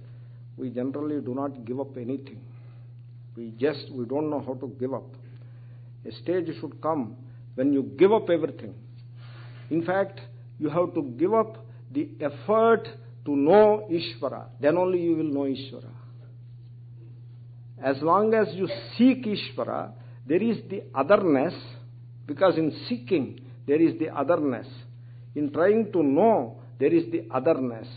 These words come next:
As long as the otherness is there, where is the question of knowing? Even if you know, you assume that you have known, but that is not the truth. So this is how it is a very careful balance.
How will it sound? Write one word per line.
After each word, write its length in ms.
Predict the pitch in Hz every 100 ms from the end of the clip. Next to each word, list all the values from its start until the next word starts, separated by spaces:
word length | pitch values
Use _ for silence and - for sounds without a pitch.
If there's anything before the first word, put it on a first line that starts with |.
| - - - - - - - - - - - -
As 140 | 156 185
long 300 | 214 233 226
as 120 | 190 170
the 120 | 208 -
otherness 480 | 143 220 233 214 - -
is 140 | 135 -
there, 260 | 117 143 185 - - - -
where 160 | 156 208
is 120 | 214 -
the 80 | 202
question 340 | 175 - 185
of 80 | 160 165
knowing? 360 | 175 220 117 - - - - -
Even 260 | 180 202 220
if 180 | 202 -
you 100 | 170
know, 540 | 170 208 143 160 180 - - -
you 140 | 151
assume 380 | 151 - 269 254
that 140 | 214
you 100 | 190
have 160 | 139 143
known, 420 | 147 170 139 147
but 140 | 139 123
that 140 | 143
is 160 | 151 -
not 240 | 160 147
the 80 | 139
truth. 340 | - 220 196 - - - - -
So 100 | 185
this 300 | 110 226 208
is 180 | 233 190
how 480 | - 196 180 131 190 - - - -
it 140 | 185
is 160 | 262 196
a 280 | 214 214 220
very 260 | 202 208
careful 440 | - 165 170 - 185
balance. 480 | 143 170 185 147